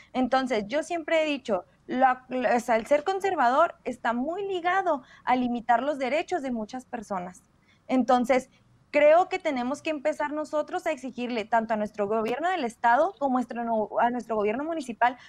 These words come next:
porque siempre hay temas más importantes. Y como lo dije anteriormente,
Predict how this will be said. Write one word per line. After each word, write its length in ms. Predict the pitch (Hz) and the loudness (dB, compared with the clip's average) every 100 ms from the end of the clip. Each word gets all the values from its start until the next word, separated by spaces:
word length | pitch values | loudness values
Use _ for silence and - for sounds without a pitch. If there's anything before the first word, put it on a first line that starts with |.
| - | -4
porque 300 | - 269 269 | 0 2 0
siempre 320 | 220 262 262 | -2 0 2
hay 60 | 349 | 2
temas 300 | 349 359 370 | 2 0 0
más 180 | 359 359 | 0 -2
importantes. 720 | 370 311 262 233 285 233 202 _ - | -4 -4 -2 -2 0 -2 -6 _ -18
Y 160 | - 247 | -8 -4
como 240 | 254 247 | 0 2
lo 100 | 254 | 2
dije 240 | 254 247 302 | 2 0 -2
anteriormente, 800 | 330 302 262 269 262 254 196 | 0 0 0 -2 -2 -4 -4